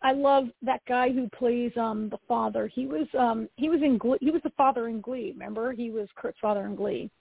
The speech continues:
And I've liked that actor for a long time. I forget his name. I thought he was really good in his little cell. I thought the woman who plays his daughter was really good. Um, but, yeah, having, having Roche back,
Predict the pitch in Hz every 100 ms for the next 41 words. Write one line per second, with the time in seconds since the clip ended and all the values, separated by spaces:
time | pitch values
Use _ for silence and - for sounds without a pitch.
0 | _ _ _ _ 233 226 208 240 254 -
1 | _ _ _ 247 220 214 - 220 220 202
2 | 196 202 220 214 196 208 196 196 220 208
3 | - 208 - _ _ _ 233 - 269 277
4 | 233 240 240 190 247 233 226 220 - _
5 | _ _ _ _ 247 233 214 220 208 -
6 | 214 214 214 202 - 214 - 214 196 196
7 | 214 214 208 196 190 214 202 - 196 -
8 | 202 202 208 208 202 196 202 196 202 208
9 | _ _ _ _ - 220 208 202 208 202
10 | 214 _ _ _ _ _ _ _ _ -
11 | - 233 - 247 233 196 - 254 277 302
12 | 294 - _ - 269 - 302 349 359 226
13 | 254 269 - - 247 220 220